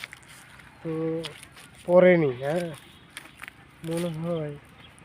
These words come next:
আহ, ছেলেপেলেরা মনে হয় চুরে নিয়ে গেছে, হ্যাঁ? এই যে একটা বোর পড়া আছে, দেখছেন? এই, এই যে আমি নিচ্ছি,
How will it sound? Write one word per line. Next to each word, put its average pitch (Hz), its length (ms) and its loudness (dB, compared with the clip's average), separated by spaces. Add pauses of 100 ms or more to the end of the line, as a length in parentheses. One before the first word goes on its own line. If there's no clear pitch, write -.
(680)
আহ, 135 340 -8
ছেলেপেলেরা 170 720 2
মনে 160 180 2
হয় 156 140 2 (180)
চুরে 165 260 2
নিয়ে 147 220 2
গেছে, 139 280 -6
হ্যাঁ? 139 240 -6 (1700)
এই 202 520 2
যে 175 200 -4 (120)
একটা 151 300 -4 (120)
বোর 139 140 -8 (100)
পড়া 127 260 -12
আছে, - 280 -18
দেখছেন? 180 400 -8 (1160)
এই, 143 300 2 (1000)
এই 170 100 -4
যে 139 120 -2
আমি 139 240 -2
নিচ্ছি, 135 420 -6